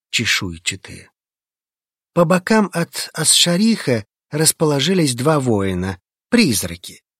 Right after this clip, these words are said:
Других принц бы не подпустил так близко к Кивали. Даже ректор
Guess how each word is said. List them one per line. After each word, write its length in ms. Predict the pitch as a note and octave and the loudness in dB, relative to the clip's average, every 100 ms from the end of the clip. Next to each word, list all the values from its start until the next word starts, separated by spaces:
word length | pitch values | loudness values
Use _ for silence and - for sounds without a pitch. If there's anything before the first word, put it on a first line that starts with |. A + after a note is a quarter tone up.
| _ - | _ -2
Других 520 | C3+ D#3 C3 D#3+ - | 2 2 2 -2 -2
принц 340 | B2+ B2 A#2+ | 0 0 0
бы 140 | B2 C3+ | 0 2
не 140 | C3+ | 0
подпустил 640 | C#3 C#3+ F#3 - - A#2 G#2+ | -2 -4 -2 -2 -2 -2 -2
так 220 | D#3+ C#3 | -4 -2
близко 500 | D3+ C3 G2+ - G#2 | 0 0 0 -2 -6
к 80 | - | -4
Кивали. 580 | C3 G2+ E2+ E2 - _ _ _ _ _ | -2 -2 -4 -10 -18 _ _ _ _ _
Даже 320 | A#2 A#2 D#3+ | 0 4 4
ректор 580 | C#3 C#3+ E3 - C3+ | 4 2 2 2 2